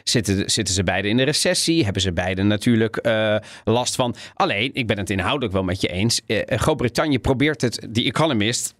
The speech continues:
onwaardig eigenlijk, probeert het een beetje te demaskeren,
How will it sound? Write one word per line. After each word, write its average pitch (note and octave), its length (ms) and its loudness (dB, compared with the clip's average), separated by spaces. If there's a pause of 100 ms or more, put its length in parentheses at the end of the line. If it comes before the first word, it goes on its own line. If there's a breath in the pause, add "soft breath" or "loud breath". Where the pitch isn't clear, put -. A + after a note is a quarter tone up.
(160)
onwaardig B2+ 560 4
eigenlijk, F#2+ 340 -2
probeert E3+ 240 2
het C3 100 -2
een C3+ 60 4
beetje B2 180 0
te G2+ 160 -2
demaskeren, B2+ 1000 0